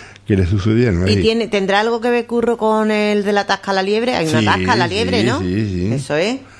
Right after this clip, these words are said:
Speaker 1: Sí, pero que hay dos versiones.
Speaker 2: Hay dos versiones,
Speaker 1: Hay
Speaker 2: sí,
Speaker 1: dos,
Speaker 2: sí, sí.
Speaker 1: do-, mm, dos familias
Speaker 2: Que
Speaker 1: liebres.
Speaker 2: no ti-, dos
Speaker 1: Que no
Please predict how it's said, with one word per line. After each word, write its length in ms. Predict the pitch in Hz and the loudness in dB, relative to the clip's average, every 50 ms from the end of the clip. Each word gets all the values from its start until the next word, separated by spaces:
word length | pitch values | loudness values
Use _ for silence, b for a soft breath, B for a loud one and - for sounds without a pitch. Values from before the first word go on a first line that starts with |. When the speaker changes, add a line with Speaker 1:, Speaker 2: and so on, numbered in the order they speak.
| B B B B B B B - - | B B B B B B B -6 -4
Speaker 1:
Sí, 120 | 101 98 | -2 0
pero 180 | 92 104 95 85 | 2 2 2 4
que 80 | 101 | 4
hay 80 | 107 113 | 4 4
dos 160 | 117 127 127 | 4 2 2
versiones. 440 | 127 107 107 123 127 127 131 127 131 | 0 0 0 0 2 2 2 2 2
Speaker 2:
Hay 100 | 196 - | 2 0
dos 140 | - 202 180 | 0 -2 -2
versiones, 420 | 196 185 - - 277 302 - 277 | -4 -6 -4 -4 -2 -2 0 0
Speaker 1:
Hay 160 | 131 135 147 156 | 2 2 2 2
Speaker 2:
sí, 60 | 156 | 2
Speaker 1:
dos, 140 | 170 170 - | 2 0 0
Speaker 2:
sí, 120 | - 143 | -2 -2
sí. 60 | 147 | -2
Speaker 1:
do-, 180 | 151 151 147 - | 0 -2 -2 -2
mm, 480 | 131 139 143 139 139 139 135 135 135 127 | -4 -4 -2 -2 0 0 0 0 0 0
dos 160 | 139 143 135 | 0 0 0
familias 480 | - 143 139 143 147 143 147 143 135 123 | 0 0 0 0 0 2 2 0 2 2
Speaker 2:
Que 60 | - - - | 2 0 2
Speaker 1:
liebres. 40 | 240 247 247 | 2 0 -2
Speaker 2:
no 60 | - | -2
ti-, 60 | 247 | -4
dos 80 | 226 - | -4 -6
Speaker 1:
Que 40 | 175 | -4
no 60 | 170 | -4